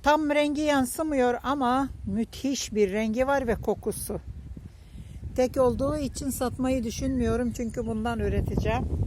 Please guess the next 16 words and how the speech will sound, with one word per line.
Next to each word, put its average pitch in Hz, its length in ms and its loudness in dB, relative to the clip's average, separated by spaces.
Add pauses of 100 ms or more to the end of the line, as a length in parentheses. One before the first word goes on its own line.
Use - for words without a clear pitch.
(1120)
Ve 214 140 0
tozlama 220 480 2
yapacağım. 214 640 0
Bakalım 247 540 4
ötekiler. 226 560 2
Bunların 311 380 2
hepsini 262 680 2
ben 247 240 0
tohumdan 240 500 2
yetiştirdim. 233 800 2 (800)
Genelde 294 920 4
böyle 285 260 2
özel 254 520 6
renkleri 240 540 6
çaprazlama 226 640 2
yaptım. 233 520 0